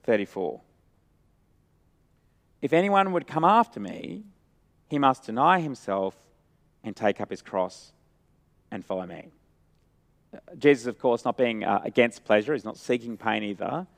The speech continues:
He's also not using cross-bearing as some sort of weak metaphor to describe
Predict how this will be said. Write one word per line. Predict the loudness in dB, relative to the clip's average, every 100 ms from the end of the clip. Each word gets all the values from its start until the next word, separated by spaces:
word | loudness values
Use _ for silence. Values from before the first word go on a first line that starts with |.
| _ _ _
He's | -4 -2
also | 0
not | -2 0
using | -2 0 -2 -4 -12 _ -8
cross-bearing | 4 4 4 2 6 8 6 2
as | -4 -4
some | -6 -6
sort | -6 -6
of | -6 0
weak | 0 0 -2
metaphor | 0 0 -2 -2 -2
to | -2
describe | -10 -12 4 8 8 6